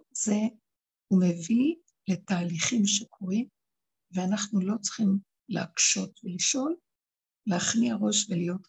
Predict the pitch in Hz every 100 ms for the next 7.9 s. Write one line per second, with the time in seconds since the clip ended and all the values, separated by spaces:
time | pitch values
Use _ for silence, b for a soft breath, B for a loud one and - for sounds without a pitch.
0 | - - 165 165 - _ _ _ - -
1 | 208 208 196 170 - 190 180 196 - -
2 | - - 175 170 - 233 - 254 - -
3 | 202 170 165 - _ _ - 220 196 302
4 | 269 185 160 247 185 175 - 196 269 226
5 | 233 - - - - 190 202 220 285 240
6 | - _ b b - 156 160 - 190 185
7 | - 190 180 - 202 - 233 262